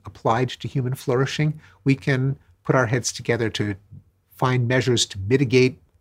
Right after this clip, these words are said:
the pandemic while it's happening, to prevent it with vaccines, to treat it with drugs. So as with other pandemics, which have set humanity back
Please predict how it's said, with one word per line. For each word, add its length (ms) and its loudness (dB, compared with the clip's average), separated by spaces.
the 200 -2
pandemic 560 -4
while 240 -4
it's 140 -10
happening, 580 -2
to 120 -2
prevent 440 -2
it 240 -2
with 220 -8
vaccines, 840 0
to 100 -8
treat 300 0
it 220 -6
with 360 -4
drugs. 500 -4
So 160 2
as 240 4
with 120 8
other 240 4
pandemics, 680 2
which 180 -4
have 280 2
set 340 2
humanity 520 0
back 440 2